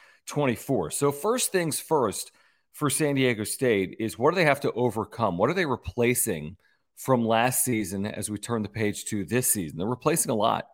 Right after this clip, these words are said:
They really are. I mean, Nathan Mensah is a two-time Defensive Player of the Year,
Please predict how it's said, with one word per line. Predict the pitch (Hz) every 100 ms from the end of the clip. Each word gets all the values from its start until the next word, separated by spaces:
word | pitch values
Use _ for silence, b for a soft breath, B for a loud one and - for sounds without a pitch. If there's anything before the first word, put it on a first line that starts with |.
| -
They | 98
really | 104 127 113
are. | 113 107 78
I |
mean, | 87 98
Nathan | 117 120 120
Mensah | 113 117 -
is | 110
a | -
two-time | - 120 117 110
Defensive | - - 113 98
Player | - 113 110
of | -
the | 104
Year, | 104 101